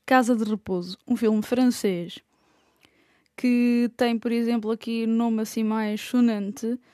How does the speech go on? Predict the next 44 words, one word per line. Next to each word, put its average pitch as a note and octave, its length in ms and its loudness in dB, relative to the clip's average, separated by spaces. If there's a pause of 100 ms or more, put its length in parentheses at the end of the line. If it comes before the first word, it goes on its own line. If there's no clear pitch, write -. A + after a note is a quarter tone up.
(400)
tem B3+ 300 6
o B3+ 720 6
Gérard B3 580 2
Depardieu. A#3+ 760 2 (1300)
Uma A3+ 140 0
rara A#3 240 2
história A#3 280 0
de G#3 80 -4
amizade A3 400 0
entre G3+ 240 -4
Milan, A3+ 360 0 (440)
um A3+ 60 -2
jovem G#3+ 260 0
criminoso G#3+ 480 -2
obrigado G#3 380 -2
a F#3+ 60 -6
cumprir G#3 340 -2
trabalho G3 340 -4
comunitário F#3+ 440 -4
num F#3+ 160 -4
lar G3 160 -4
de G#3 80 -4
idosos, A3 420 -4
e C4 140 0
um B3 60 2
grupo A3+ 280 -4
de G#3 80 -6
reformados A3 420 -4
que - 120 -2
não A#3+ 100 4
está G#3+ 260 0
preparado G#3 460 -4
para A3+ 120 -2
acolher A3 280 -4
este A3 180 -4
novo G#3+ 200 -2
membro. G3+ 360 -4 (840)
Eu A3+ 100 2
já A#3 100 6
vi A3 120 0
o G#3+ 60 0
trailer G#3 320 -2
deste G3 260 -8
filme F#3+ 240 -4